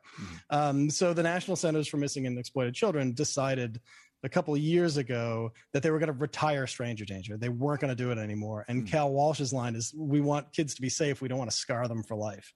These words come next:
Speaker 1: Mm.
Speaker 2: So they're moving towards something else. Um, you know, still not to be like, go, go with anyone who comes up to you,
Speaker 1: Right.
Speaker 2: to be savvy, to be street smart, but not to, like, poison a, a kid's ability to trust other people when the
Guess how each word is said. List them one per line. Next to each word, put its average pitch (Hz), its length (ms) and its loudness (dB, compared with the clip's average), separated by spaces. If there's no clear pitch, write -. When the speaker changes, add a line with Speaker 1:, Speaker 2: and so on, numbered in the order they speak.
Speaker 1:
Mm. 107 200 -2
Speaker 2:
So 156 120 0
they're 185 160 4
moving 196 340 4
towards 147 280 0
something 123 260 -2
else. - 360 -10
Um, 123 400 0
you 262 100 4
know, 143 180 2
still 196 260 2
not 202 160 0
to 170 80 -6
be 156 140 2
like, 127 240 0
go, 147 200 4
go 160 120 2
with 143 200 2
anyone 147 280 4
who 123 60 0
comes 135 220 0
up 247 140 -2
to 135 80 -4
you, 110 220 -4
Speaker 1:
Right. 101 160 2
Speaker 2:
to 180 80 4
be 196 200 4
savvy, 175 400 2
to 139 60 2
be 127 120 -2
street 247 320 2
smart, 110 320 -4
but 175 180 2
not 185 240 2
to, 226 80 0
like, 156 240 0
poison 147 680 0
a, 143 220 -8
a 135 40 -2
kid's 160 300 0
ability 156 380 2
to 123 80 -2
trust - 360 -2
other 117 200 -2
people 156 380 0
when 135 160 2
the 135 100 -2